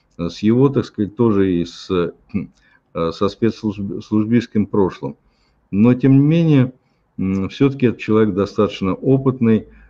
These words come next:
а, а, рационально мыслящий, и вот, э, без этого безумия в голове. Поэтому я думаю, что и он бы не решился на,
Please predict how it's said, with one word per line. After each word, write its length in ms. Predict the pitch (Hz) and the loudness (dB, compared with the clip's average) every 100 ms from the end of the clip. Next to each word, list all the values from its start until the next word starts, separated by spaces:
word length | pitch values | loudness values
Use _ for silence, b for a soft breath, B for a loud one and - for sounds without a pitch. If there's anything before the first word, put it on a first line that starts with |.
| b _ | b _
а, 440 | 92 90 87 85 - - _ | -2 0 2 0 -4 -16 _
а, 720 | - - 98 - 147 95 92 92 | -20 -10 -10 -10 -12 -10 -8 -6
рационально 680 | 101 - 117 120 113 92 95 | -6 0 2 4 4 0 2
мыслящий, 720 | 120 135 123 110 - 95 - b b b _ _ - | 2 2 -2 -6 -4 -6 -6 b b b _ _ -4
и 340 | 95 101 107 | -2 2 2
вот, 340 | 104 107 - 101 | 2 -2 -4 -6
э, 300 | 95 117 95 | -2 -2 -2
без 320 | 92 120 135 | 0 2 4
этого 320 | 135 123 113 98 | 2 2 0 0
безумия 560 | 92 107 117 120 104 | 0 2 4 4 2
в 80 | 92 | 0
голове. 500 | 90 101 98 78 65 _ _ _ _ _ _ | 0 2 2 0 -6 _ _ _ _ _ _
Поэтому 340 | - 110 113 113 | 0 2 2 4
я 140 | 117 | 4
думаю, 320 | 120 147 135 | 4 2 2
что 380 | 123 - 110 - _ | 0 -2 -2 -2 _
и 160 | 147 151 - | -4 -4 0
он 300 | 156 120 92 | 4 4 4
бы 140 | 80 | -2
не 220 | 82 104 113 | 0 0 2
решился 560 | 107 - 127 123 98 | 0 -2 -4 -2 -6
на, 320 | 90 92 101 | -4 -4 -6